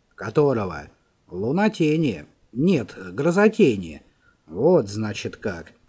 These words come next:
Если берёшь пленных, у них можно кое-что выспросить. Я поднял бровь. Она упрекает меня в несдержанности? Кстати, о пленных. Масло, когда закончите, приведите их пленных сюда.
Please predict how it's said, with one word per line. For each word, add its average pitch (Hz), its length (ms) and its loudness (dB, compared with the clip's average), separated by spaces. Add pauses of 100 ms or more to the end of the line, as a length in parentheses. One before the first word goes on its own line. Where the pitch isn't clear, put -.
(300)
Если 185 400 2
берёшь 190 380 2
пленных, 208 580 0
у 127 60 -2
них 214 240 0
можно 170 380 0
кое-что 156 480 4
выспросить. 90 720 -4 (440)
Я 123 300 -2
поднял 127 480 0
бровь. 120 460 -4 (360)
Она 139 360 -2
упрекает 151 600 0
меня 143 300 0
в 131 100 -8
несдержанности? 143 1160 -2 (640)
Кстати, 156 460 0
о 139 120 4
пленных. 120 640 2 (120)
Масло, 113 580 0 (160)
когда 135 260 -2
закончите, 143 600 0
приведите 139 540 0
их - 80 -6
пленных 127 440 0
сюда. 123 460 -2